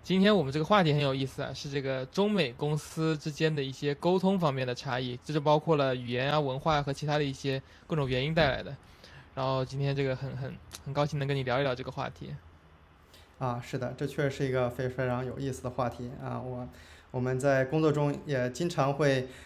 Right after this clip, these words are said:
Speaker 2: 感受到大家对这个问题的困惑其实是最多的，所以今天，呃，很开心能跟大家分享我的一些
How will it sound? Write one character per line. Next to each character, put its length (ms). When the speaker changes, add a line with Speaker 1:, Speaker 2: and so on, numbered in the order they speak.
Speaker 2:
感 160
受 140
到 100
大 140
家 120
对 140
这 100
个 100
问 200
题 340
的 260
困 260
惑 120
其 120
实 100
是 120
最 180
多 180
的， 220
所 160
以 80
今 120
天， 300
呃， 560
很 240
开 160
心 120
能 120
跟 100
大 60
家 100
分 200
享 300
我 120
的 100
一 80
些 380